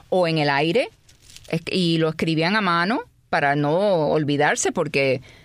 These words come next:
no iban a regresar después y acordarse, sino en el momento escribían, "Estamos a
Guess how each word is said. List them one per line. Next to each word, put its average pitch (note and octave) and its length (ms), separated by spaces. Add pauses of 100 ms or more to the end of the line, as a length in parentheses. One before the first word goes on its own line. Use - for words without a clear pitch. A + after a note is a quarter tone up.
no G3+ 200
iban A#3+ 220
a E3 80
regresar E3 640
después F3 580
y D#3 140
acordarse, D3 600
sino D#3 280
en D3 100
el C#3+ 100
momento D3+ 500
escribían, F#3 520
"Estamos E3 440
a D#3 260